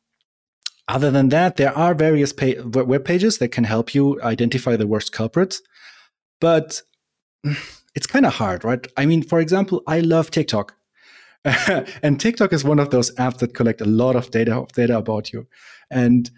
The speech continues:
so what I do with TikTok is I give it as little information as possible. Like, I don't give it my phone number, for example.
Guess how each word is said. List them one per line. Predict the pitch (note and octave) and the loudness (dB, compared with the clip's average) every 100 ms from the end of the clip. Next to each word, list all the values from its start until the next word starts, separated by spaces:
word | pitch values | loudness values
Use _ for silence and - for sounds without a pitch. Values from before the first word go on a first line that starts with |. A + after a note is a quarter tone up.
| _ | _
so | - C3+ | -2 0
what | C#3 | 2
I | C#3 | 2
do | B2 E3+ | 2 0
with | F#3 D#3 C3+ | 2 0 -2
TikTok | - G3 F#3 - | -4 -2 -2 -2
is | D3 C#3+ C#3 | 0 0 0
I | A#2+ | -4
give | A#2 D3+ | 0 0
it | D#3 - | 0 -2
as | A#2+ | -4
little | C3+ C#3 | -2 -2
information | C#3 C#3 A#2+ B2 - | -2 0 2 2 -2
as | G#2+ - | -8 -10
possible. | - G2+ C3+ D#3+ A3 - - | -10 -6 -2 -2 -2 -6 -4
Like, | A2+ G#2+ - | -4 -4 -4
I | A2 | -2
don't | C#3+ D3 | 0 0
give | D3 C3+ | 0 -2
it | C3+ | 0
my | A2 | -2
phone | G#2+ - B2+ A#2+ | -4 -2 2 4
number, | A#2 A2+ A2+ | 4 2 0
for | - A2 | -4 -4
example. | A2 - A2+ A2 A2 A2+ A2 A2+ | -4 -4 -2 -2 -2 -4 -2 -4